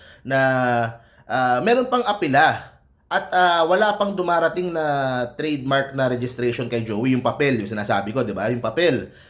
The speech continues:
O, yung tape lang ang merong papel na trademark registration. So, technically, o, tape pa rin ang pwedeng gumamit. Kaso, i-, ang punto ko naman doon,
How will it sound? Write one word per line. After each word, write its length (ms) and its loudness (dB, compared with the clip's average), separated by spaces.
O, 240 -2
yung 240 -2
tape 320 -4
lang 240 4
ang 160 -4
merong 560 4
papel 500 -2
na 80 -4
trademark 480 -4
registration. 560 -6
So, 480 2
technically, 800 -4
o, 320 -2
tape 160 -4
pa 160 4
rin 240 2
ang 400 -4
pwedeng 480 -2
gumamit. 480 0
Kaso, 320 0
i-, 240 -10
ang 240 -6
punto 320 -4
ko 160 0
naman 240 2
doon, 400 -2